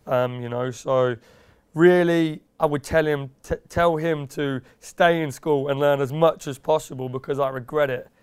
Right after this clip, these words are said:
later on in life, not being able to use Excel and not being great at computers and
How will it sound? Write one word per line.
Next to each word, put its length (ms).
later 400
on 100
in 80
life, 380
not 200
being 140
able 180
to 120
use 240
Excel 560
and 100
not 180
being 180
great 240
at 60
computers 640
and 160